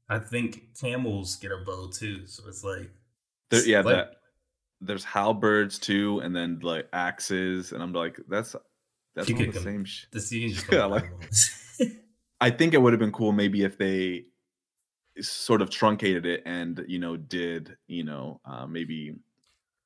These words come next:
Speaker 2: maybe by size or something, like, you kn-, uh, like, like, medium swords or something, and then just included everything that would maybe be, like,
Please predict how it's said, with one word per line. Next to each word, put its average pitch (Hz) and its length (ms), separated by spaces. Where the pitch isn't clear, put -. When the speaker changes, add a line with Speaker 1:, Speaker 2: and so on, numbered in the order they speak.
Speaker 2:
maybe 113 220
by 95 200
size 87 540
or 80 100
something, 73 500
like, 62 380
you 78 160
kn-, 69 200
uh, 60 220
like, - 280
like, 87 180
medium 90 760
swords 82 640
or 87 120
something, 80 560
and 80 180
then 78 180
just - 180
included 90 380
everything 90 440
that 78 160
would 76 200
maybe 82 280
be, 80 240
like, 76 340